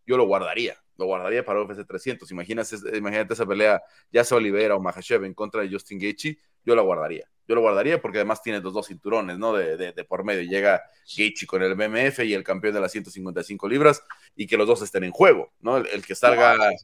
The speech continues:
Speaker 2: es una barbaridad, ¿eh?
Speaker 1: el, el que salga, este, ganador de la pelea que se lleve los dos cinturones, me parecería,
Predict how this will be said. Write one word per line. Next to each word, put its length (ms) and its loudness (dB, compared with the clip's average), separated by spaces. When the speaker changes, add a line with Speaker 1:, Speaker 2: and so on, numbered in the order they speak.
Speaker 2:
es 220 -8
una 140 4
barbaridad, 580 6
¿eh? 180 -10
Speaker 1:
el, 120 -10
el 100 -10
que 80 -6
salga, 720 4
este, 880 -4
ganador 380 -2
de 80 2
la 100 2
pelea 240 2
que 80 -12
se 140 -8
lleve 180 -2
los 80 -4
dos 140 -6
cinturones, 480 -2
me 140 -6
parecería, 680 -2